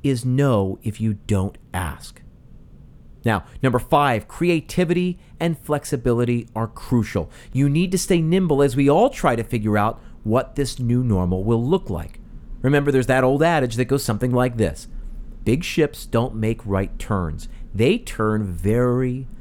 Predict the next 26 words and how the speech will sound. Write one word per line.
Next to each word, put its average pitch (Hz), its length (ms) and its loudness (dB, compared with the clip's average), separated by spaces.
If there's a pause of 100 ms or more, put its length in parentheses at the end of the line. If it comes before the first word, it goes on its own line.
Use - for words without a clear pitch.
(140)
very 92 540 0 (240)
slowly." 92 720 -2 (300)
And 120 180 2
the 120 80 4
benefit 160 560 0
of 123 100 0
being 123 200 0
small 117 680 0 (400)
is 107 140 -4
that 147 180 -4
we 175 80 0
can 143 200 -6
shift 180 440 -6
much 123 260 -4
more 139 220 0
easily. 143 460 -4
We 117 160 0
have 165 180 -2 (240)
less 139 260 0
overhead, 120 600 0
less 107 160 -2
staffing, 151 500 -4
less 120 160 -2
baggage. 117 680 -2
We 147 100 4
can, 165 220 0